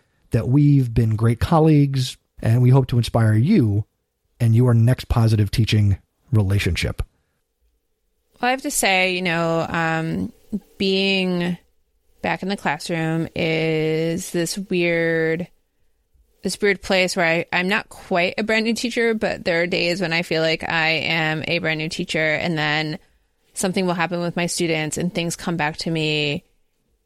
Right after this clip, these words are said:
Speaker 2: in a split, and I'm like, "Oh yeah, that's what I used to say," or, "That's how I used to do it," or,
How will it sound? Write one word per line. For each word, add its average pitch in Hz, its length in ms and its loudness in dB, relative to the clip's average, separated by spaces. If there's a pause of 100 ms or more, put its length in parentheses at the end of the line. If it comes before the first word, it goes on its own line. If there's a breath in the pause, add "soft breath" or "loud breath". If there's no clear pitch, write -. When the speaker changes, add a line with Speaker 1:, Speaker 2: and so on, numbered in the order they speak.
(320)
Speaker 2:
in 185 100 -2
a 175 60 -2
split, 185 280 0
and 170 80 -4
I'm 175 80 -2
like, 180 160 0
"Oh 240 80 2
yeah, 226 140 4
that's 220 200 -2
what 214 120 -2
I - 20 2
used 196 240 -2
to 196 60 -2
say," 190 340 0
or, 180 80 0
"That's 151 220 -2
how 185 80 -2
I 165 60 2
used 170 260 -2
to 175 80 -2
do 170 160 0
it," 156 320 2
or, 156 380 0